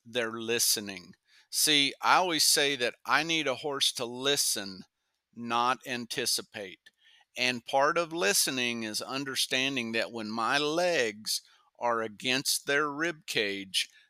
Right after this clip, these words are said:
they need to pick 'em up, set 'em down, and get 'em moving. That's why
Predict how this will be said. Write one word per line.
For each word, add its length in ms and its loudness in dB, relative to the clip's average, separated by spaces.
they 200 4
need 280 0
to 60 -2
pick 320 -4
'em 140 -4
up, 240 -2
set 240 2
'em 160 -2
down, 260 0
and 160 -4
get 140 0
'em 160 -4
moving. 480 -10
That's 320 6
why 480 6